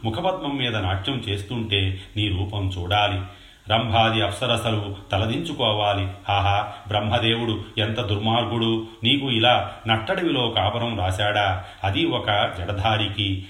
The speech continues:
అంధుడికి, వృద్ధుడికి భార్యవై పడి ఉంటే, ఉండే అవస్థ కల్పించాడా? దారుణం భామిని,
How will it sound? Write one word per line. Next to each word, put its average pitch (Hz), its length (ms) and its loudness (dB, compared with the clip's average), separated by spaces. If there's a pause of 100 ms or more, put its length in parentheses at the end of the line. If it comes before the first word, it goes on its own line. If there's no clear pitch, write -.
(140)
అంధుడికి, 107 720 0 (140)
వృద్ధుడికి 107 800 0 (160)
భార్యవై 127 540 2
పడి - 180 -2
ఉంటే, 131 480 -2
ఉండే 113 440 0 (180)
అవస్థ 147 360 0 (340)
కల్పించాడా? 101 840 0 (160)
దారుణం 98 520 2 (1500)
భామిని, 110 640 2